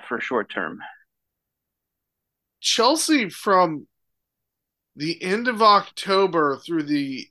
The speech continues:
Speaker 2: middle of December. Dear God, are they just doing this to everyone this year? Uh, Arsenal, Brentford, Spurs, City, Newcastle, Brighton, United.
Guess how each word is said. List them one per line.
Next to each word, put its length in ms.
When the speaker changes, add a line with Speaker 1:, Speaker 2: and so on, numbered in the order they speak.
Speaker 2:
middle 580
of 140
December. 880
Dear 460
God, 440
are 60
they 160
just 360
doing 280
this 220
to 100
everyone 440
this 240
year? 280
Uh, 500
Arsenal, 520
Brentford, 600
Spurs, 580
City, 380
Newcastle, 680
Brighton, 520
United. 560